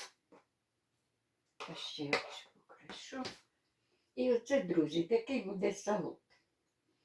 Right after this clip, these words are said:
В общем, це салат, друзі, називається, що в холодильнику є. Залишилося. Такі можна салати робити.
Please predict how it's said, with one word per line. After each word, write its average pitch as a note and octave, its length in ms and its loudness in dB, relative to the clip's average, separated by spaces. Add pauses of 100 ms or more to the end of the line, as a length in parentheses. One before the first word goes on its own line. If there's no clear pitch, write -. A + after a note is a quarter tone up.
(400)
В G3+ 60 -4
общем, A3+ 420 2
це A#3+ 180 2
салат, B3 460 2
друзі, E3 320 2
називається, D#3+ 1080 2 (840)
що B3 160 -4
в - 60 0
холодильнику F#3 840 2
є. - 260 -8 (1160)
Залишилося. - 1160 0 (1300)
Такі - 260 -6
можна D3+ 420 4
салати C#3+ 640 -4
робити. - 520 -12